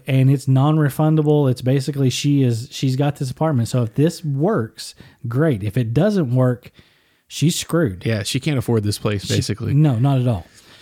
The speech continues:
Speaker 1: So, um,
Speaker 2: Right.
Speaker 1: yeah. So they fight. Her car shows up. She leaves.
Speaker 2: Well,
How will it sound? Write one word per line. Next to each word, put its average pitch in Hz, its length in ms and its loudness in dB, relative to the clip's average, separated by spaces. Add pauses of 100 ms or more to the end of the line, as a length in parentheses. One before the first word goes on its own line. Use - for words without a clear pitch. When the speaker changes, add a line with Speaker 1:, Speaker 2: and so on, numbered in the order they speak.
(280)
Speaker 1:
So, 147 480 0 (300)
um, 160 440 2
Speaker 2:
Right. 147 80 -2
Speaker 1:
yeah. 147 320 0
So 143 380 0 (320)
they 139 140 2
fight. 170 480 -2 (120)
Her 147 160 0
car 165 300 0
shows 151 340 0
up. 143 240 0
She - 840 -2
leaves. 120 800 -4
Speaker 2:
Well, 139 280 0